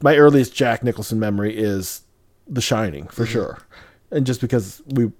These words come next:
Speaker 1: I watched it on H B O, like, way too many times. And, um,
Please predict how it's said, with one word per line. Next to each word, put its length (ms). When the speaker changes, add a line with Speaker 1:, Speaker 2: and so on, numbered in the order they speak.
Speaker 1:
I 100
watched 340
it 100
on 320
H 220
B 120
O, 140
like, 220
way 100
too 140
many 140
times. 500
And, 600
um, 500